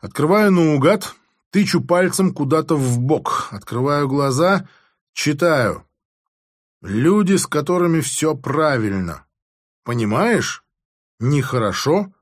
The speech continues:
и не плохо, а правильно".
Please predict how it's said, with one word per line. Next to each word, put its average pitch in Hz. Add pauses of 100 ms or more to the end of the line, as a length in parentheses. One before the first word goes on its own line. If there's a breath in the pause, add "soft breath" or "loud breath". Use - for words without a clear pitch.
(520)
и 160
не 127
плохо, 135 (600)
а 139
правильно". 131